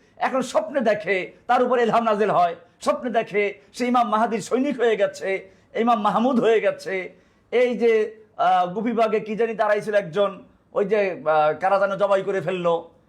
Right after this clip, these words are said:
ইমাম মাহাদির প্রধান সেনাপতি ছিল। আবার একজন বুয়েটের টিচার, সে মক্কায় গিয়ে বসে আছে, প্রথমে দাবি করেছিল ইমাম মাহাদির প্রধান সেনাপতি,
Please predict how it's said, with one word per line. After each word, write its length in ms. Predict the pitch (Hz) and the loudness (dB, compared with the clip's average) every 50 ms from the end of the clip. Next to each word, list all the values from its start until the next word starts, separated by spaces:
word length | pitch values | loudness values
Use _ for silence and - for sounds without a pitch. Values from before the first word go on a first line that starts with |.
| _ | _
ইমাম 260 | - 208 208 226 214 208 | -6 -4 -2 0 0 2
মাহাদির 300 | 208 208 208 185 196 190 | 2 0 2 0 -2 -4
প্রধান 340 | - 214 226 202 202 214 | -2 -2 0 0 0 0
সেনাপতি 440 | 208 214 233 214 196 190 190 160 185 | 0 0 0 0 0 0 -2 -6 -8
ছিল। 320 | 170 - 175 175 170 156 - - - _ _ _ _ _ - | -12 -8 -4 -2 -2 -2 -2 -6 -14 _ _ _ _ _ -4
আবার 320 | - 202 240 240 269 262 | 0 0 2 2 2 2
একজন 380 | 262 262 226 185 180 254 247 220 | 2 2 0 0 0 -2 0 0
বুয়েটের 380 | 196 240 240 240 233 247 233 240 | 2 2 2 2 2 0 -2 -2
টিচার, 540 | 247 240 - 254 226 208 202 220 - - - _ _ _ _ _ - | -4 -6 -2 2 2 2 2 2 -2 -10 -16 _ _ _ _ _ -12
সে 360 | - - 247 233 220 226 220 190 | -4 0 2 2 2 2 2 2
মক্কায় 400 | 208 226 233 - - 277 277 262 | 0 0 0 0 0 0 0 0
গিয়ে 120 | 226 269 | 0 0
বসে 280 | 247 269 262 262 226 240 | 0 0 0 0 2 0
আছে, 420 | 208 - - - 156 160 127 - - _ _ _ _ _ | 0 0 -2 -8 -8 -8 -8 -10 -12 _ _ _ _ _
প্রথমে 380 | - 226 240 233 240 262 262 254 | -2 0 0 0 0 0 0 2
দাবি 220 | 240 226 208 240 | 2 2 0 0
করেছিল 440 | - 233 233 233 226 - 226 233 233 220 214 202 - - - _ _ _ - | 0 2 2 2 2 0 -2 0 0 2 0 0 -4 -12 -20 _ _ _ -8
ইমাম 260 | - - 226 220 208 | -2 0 0 0 2
মাহাদির 400 | 214 208 214 220 185 220 220 175 | 0 2 2 2 2 0 -2 0
প্রধান 320 | - 214 202 208 214 208 | 0 -2 0 2 0 0
সেনাপতি, 680 | 170 - 208 202 190 185 190 190 175 180 170 170 - | 0 -2 0 0 0 0 -2 -6 -6 -8 -8 -10 -12